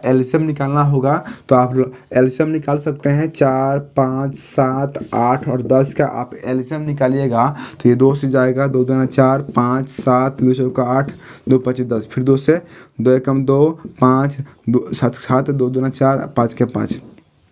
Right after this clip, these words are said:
अब पाँच जाएगा एक, पाँच एकम पाँच, सात, दो,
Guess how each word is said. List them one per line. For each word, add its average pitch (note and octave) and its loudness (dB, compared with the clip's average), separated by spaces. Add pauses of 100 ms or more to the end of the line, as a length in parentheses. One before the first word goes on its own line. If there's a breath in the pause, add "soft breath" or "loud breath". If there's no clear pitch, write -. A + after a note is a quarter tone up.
(380)
अब G#2+ -6
पाँच C3 0
जाएगा C3 -2
एक, C#3 0 (520 loud breath)
पाँच A#2+ 0
एकम C3 -2
पाँच, C3 -4
सात, C3 -2
दो, C3 0